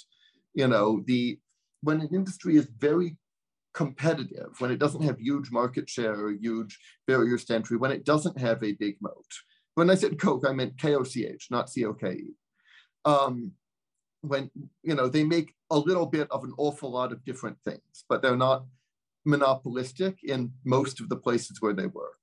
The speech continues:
that, you know, and they're privately held and have very supernormal profits. So I would look for private, private ownership, supernormal profits, being a new organization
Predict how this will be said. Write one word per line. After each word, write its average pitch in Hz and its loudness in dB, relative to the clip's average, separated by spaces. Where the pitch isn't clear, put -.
that, 113 -2
you 139 4
know, 123 2
and 135 2
they're 123 4
privately 131 2
held 101 -2
and 104 -4
have 110 -2
very 117 -4
supernormal 113 0
profits. - -4
So 170 4
I 170 6
would 175 2
look 196 0
for 160 -2
private, 170 -2
private 190 -2
ownership, 151 -4
supernormal 147 -2
profits, 117 -4
being 151 0
a 135 0
new 135 4
organization 107 -2